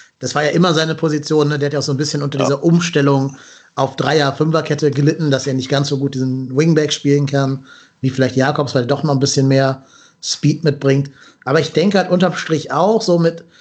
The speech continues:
Speaker 1: Katterbach, Jakobs oder dann später Keins links oder rechts mit Easy und Wolf, hast du auf jeden Fall schon mal sehr schnelle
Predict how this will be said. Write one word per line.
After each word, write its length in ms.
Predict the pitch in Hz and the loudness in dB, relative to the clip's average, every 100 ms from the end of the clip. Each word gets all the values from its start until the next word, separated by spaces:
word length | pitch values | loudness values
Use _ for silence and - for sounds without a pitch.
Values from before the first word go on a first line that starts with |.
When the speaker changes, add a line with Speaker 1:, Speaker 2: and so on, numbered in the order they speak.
| _ - | _ -6
Speaker 1:
Katterbach, 540 | - 190 170 165 127 | -2 0 0 0 0
Jakobs 480 | 147 165 170 165 - | -2 0 -2 -2 -4
oder 160 | 139 | -4
dann 140 | 131 131 | -4 -2
später 260 | 147 135 | -2 -2
Keins 560 | 127 156 151 175 170 - | -4 -4 -2 -2 -4 0
links 540 | 143 196 220 - - - - - _ - | 2 2 0 -6 -12 -18 -20 -20 _ 0
oder 800 | 147 151 147 147 143 143 143 | 4 4 4 2 2 0 0
rechts 300 | 139 156 - | -2 -2 -4
mit 240 | 147 139 - | -6 -6 -4
Easy 320 | 170 165 160 | -2 0 -2
und 260 | 143 131 139 | -2 -4 0
Wolf, 520 | 139 151 196 - - _ - _ | 2 4 2 -2 -12 _ -20 _
hast 180 | - - | -12 -2
du 80 | 160 | -2
auf 100 | 143 | 0
jeden 280 | 147 208 208 | 2 2 2
Fall 160 | 196 | 0
schon 160 | 175 185 | 0 -2
mal 160 | 180 | -2
sehr 300 | 139 160 180 | -2 0 0
schnelle 580 | 170 - 151 151 131 104 | -2 -2 0 2 0 -4